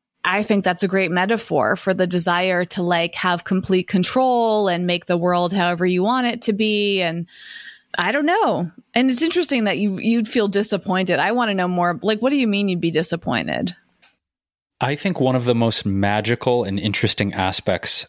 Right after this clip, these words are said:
Speaker 2: of existence is what I mentioned at the very beginning of this episode. My belief system is,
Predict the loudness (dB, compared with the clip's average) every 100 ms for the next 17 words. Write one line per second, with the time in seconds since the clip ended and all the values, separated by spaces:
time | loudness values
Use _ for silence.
0 | -2 0 0 -2 -2 0 0 0 -2 -4
1 | -4 -6 -8 _ _ _ _ _ _ 0
2 | 4 4 2 2 0 0 0 0 0 2
3 | 2 0 0 0 0 0 -2 -2 -2 -4
4 | -6 -8 _ _ _ _ _ 2 2 2
5 | 2 2 0 0 -2 0 0 0